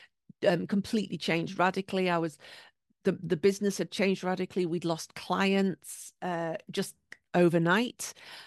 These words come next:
And again, I used coaching to get me out of that too, because that was really shocking, um, having to,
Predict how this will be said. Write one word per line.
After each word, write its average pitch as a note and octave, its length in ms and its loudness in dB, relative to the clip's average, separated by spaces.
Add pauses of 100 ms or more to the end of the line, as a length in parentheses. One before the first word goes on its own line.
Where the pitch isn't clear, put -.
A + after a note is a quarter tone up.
(180)
And G3 100 4
again, G3+ 580 2
I F3+ 600 0
used F#3+ 360 -2
coaching G3 440 -2
to - 80 -8
get - 180 -4
me F3+ 120 -2
out E3 260 -4
of D3+ 140 -12
that D3+ 220 0 (120)
too, G3 380 2
because D#3+ 280 -8
that F#3+ 160 -4
was F#3 160 -6
really F3 220 -2
shocking, E3 760 -6 (560)
um, F3+ 680 -2
having F3 340 0
to, D#3 480 2